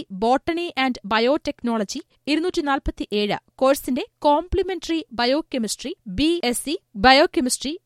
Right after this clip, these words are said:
and Industrial Microbiology ഇരുന്നൂറ്റി നാൽപത്തിയെട്ട് കോഴ്സിന്റെ കോർ ബയോകെമിസ്ട്രി, വൊക്കേഷണൽ മൈക്രോബയോളജി എന്നിവയുടെ പ്രാക്ടിക്കൽ പരീക്ഷകൾ മാറ്റിവെച്ചു. പതിനെട്ട് മുതൽ നടത്താൻ നിശ്ചയിച്ചിരുന്ന നാലാം സെമസ്റ്റർ ബി എസ് സി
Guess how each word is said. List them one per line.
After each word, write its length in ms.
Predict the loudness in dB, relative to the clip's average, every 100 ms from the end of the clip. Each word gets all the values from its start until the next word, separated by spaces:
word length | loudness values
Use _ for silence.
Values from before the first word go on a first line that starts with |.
| -2
and 220 | -2 -4 -10 _ _ _
Industrial 560 | -2 0 0 2 0 0 -2
Microbiology 880 | 0 0 -2 -4 -2 0 0 -2 -6
ഇരുന്നൂറ്റി 360 | -6 -6 -6 -6
നാൽപത്തിയെട്ട് 640 | -6 -8 -8 -8 -6 -6 -6 _ _
കോഴ്സിന്റെ 540 | 4 4 2 -6 -6 -8 _ _ _
കോർ 240 | 2 2 0 -8 -2
ബയോകെമിസ്ട്രി, 800 | 2 4 2 0 -4 -4 -6 -8 -10 -4
വൊക്കേഷണൽ 600 | -2 2 0 0 -4 -6 -2
മൈക്രോബയോളജി 920 | 0 0 0 -4 -2 0 -2 -2 -8 -8 -4
എന്നിവയുടെ 440 | -4 -4 -4 -6
പ്രാക്ടിക്കൽ 600 | -2 -2 -2 _ -8 -6 -6
പരീക്ഷകൾ 520 | -4 -6 -6 -8 -10 -10
മാറ്റിവെച്ചു. 640 | -6 -6 -6 -12 -12 -16 -18 _
പതിനെട്ട് 440 | 2 4 0 -2 -4
മുതൽ 220 | -2 -2 -4 -2
നടത്താൻ 400 | 0 2 0 -4
നിശ്ചയിച്ചിരുന്ന 580 | -4 -4 -4 -4 -4 -6 -4
നാലാം 400 | 0 2 2 -2
സെമസ്റ്റർ 460 | -6 -10 -8 -4 -4
ബി 160 | -4 -4
എസ് 180 | -4
സി 120 | -4